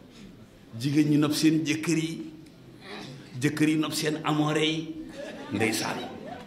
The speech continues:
Indo yi def ci ñun jeexantal yu doy waar. Tubaab bi daal di jële fi, jële fi cinéma yi, indi télé. La ñu doon jox sentiment yi,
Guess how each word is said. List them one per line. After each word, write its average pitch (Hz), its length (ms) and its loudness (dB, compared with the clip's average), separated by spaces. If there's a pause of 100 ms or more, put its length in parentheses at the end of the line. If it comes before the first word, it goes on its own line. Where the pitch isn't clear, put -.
(1300)
Indo 190 240 2
yi 185 180 4
def 190 180 2
ci 180 140 -8
ñun 190 220 -2
jeexantal 196 500 -6
yu - 160 -10
doy - 160 -8
waar. 113 240 -6 (520)
Tubaab 226 280 10
bi - 60 4
daal 196 200 10
di 175 80 2
jële 233 200 8
fi, 170 400 4
jële 226 240 12
fi 170 200 4
cinéma 208 500 12
yi, 175 100 12 (640)
indi 190 200 8
télé. 139 420 8 (4000)
La 180 160 6
ñu 262 140 12
doon 247 220 12
jox 220 200 8
sentiment 185 560 10
yi, 123 240 8